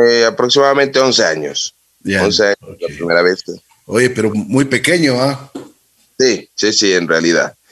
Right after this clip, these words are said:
Speaker 1: Y
Speaker 2: Bien.
Speaker 1: bueno, va, va, va pasando
Speaker 2: ¿Y,
Speaker 1: el
Speaker 2: y qué te
Speaker 1: tiempo.
Speaker 2: pareció? ¿Cómo fue la primera experiencia?
Speaker 1: Te cuento que, eh, todas las sustancias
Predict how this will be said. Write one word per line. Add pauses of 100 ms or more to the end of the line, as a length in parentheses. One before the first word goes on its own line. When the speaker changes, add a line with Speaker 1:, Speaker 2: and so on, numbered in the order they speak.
(460)
Speaker 1:
Y
Speaker 2:
Bien.
Speaker 1:
bueno, (440)
va,
va,
va
pasando
Speaker 2:
¿Y,
Speaker 1:
el
Speaker 2:
y
qué
te
Speaker 1:
tiempo.
Speaker 2:
pareció? (320)
¿Cómo
fue
la
primera
experiencia? (840)
Speaker 1:
Te
cuento
que, (1120)
eh, (220)
todas
las
sustancias